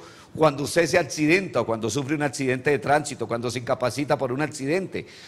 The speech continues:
Son abogadas especializadas en el tema del tránsito. La doctora Milena Tarazona y la doctora Janet González le puede pagar usted los honorarios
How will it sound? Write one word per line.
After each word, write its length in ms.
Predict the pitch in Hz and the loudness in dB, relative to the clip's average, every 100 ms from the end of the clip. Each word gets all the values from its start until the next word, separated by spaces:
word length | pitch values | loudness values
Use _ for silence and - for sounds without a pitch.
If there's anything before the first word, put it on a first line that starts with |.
| - | -10
Son 200 | - 170 | -2 4
abogadas 480 | 185 175 151 170 165 | 6 6 6 6 4
especializadas 760 | 170 - 135 139 120 143 151 165 | -2 -2 2 2 2 2 2 2
en 100 | 139 | -2
el 80 | |
tema 200 | 117 151 | 0 2
del 140 | 156 127 | 0 2
tránsito. 540 | 156 175 139 113 85 - - - | 2 2 0 -6 -8 -10 -20 -2
La 80 | 110 | 2
doctora 320 | 117 143 147 | 2 2 2
Milena 340 | 151 131 135 143 | 2 2 0 0
Tarazona 460 | 135 120 147 143 | 0 0 0 0
y 80 | 104 | 0
la 80 | 101 | 0
doctora 340 | 101 - 139 | 0 0 2
Janet 280 | 135 120 123 | 2 2 2
González 540 | 147 139 143 147 147 - - - - - | 0 4 4 2 -2 -10 -20 -20 -14 -2
le 340 | 147 156 151 - - - - _ - - | 4 4 2 -4 -20 -20 -20 _ -20 0
puede 220 | 185 196 | 2 4
pagar 300 | 170 151 175 | 6 6 6
usted 260 | 185 - 180 | 4 2 0
los 140 | 175 | 2
honorarios 640 | 180 143 143 156 180 170 | 0 4 4 4 2 -2